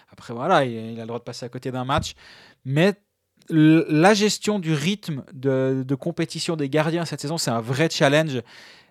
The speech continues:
Et, et finalement, bon, on parlait de Tobias Stefan pour, euh, pour, euh, au début de ce, de cette séquence. Bah, finalement, il joue un tout petit peu moins aussi parce que t'as un numéro deux qui est clairement capable en Boltzhauser, comme Hughes et Manzato sont des numéros deux capables aussi. Mais je pense que Bol-, Boltzhauser est un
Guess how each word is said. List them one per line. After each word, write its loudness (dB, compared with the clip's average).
Et, -2
et 0
finalement, 2
bon, 4
on 2
parlait 2
de -18
Tobias 2
Stefan -2
pour, -6
euh, -2
pour, -6
euh, -6
au -4
début 0
de -16
ce, -6
de -4
cette -10
séquence. -4
Bah, 2
finalement, 0
il 0
joue -2
un 0
tout -16
petit -12
peu 0
moins 2
aussi 2
parce -4
que -20
t'as 0
un 0
numéro 0
deux 0
qui -4
est -4
clairement -2
capable 4
en -2
Boltzhauser, 2
comme 2
Hughes -2
et 0
Manzato -4
sont -6
des -2
numéros -4
deux -2
capables 2
aussi. -4
Mais -2
je -6
pense -8
que -6
Bol-, 0
Boltzhauser -2
est -4
un -4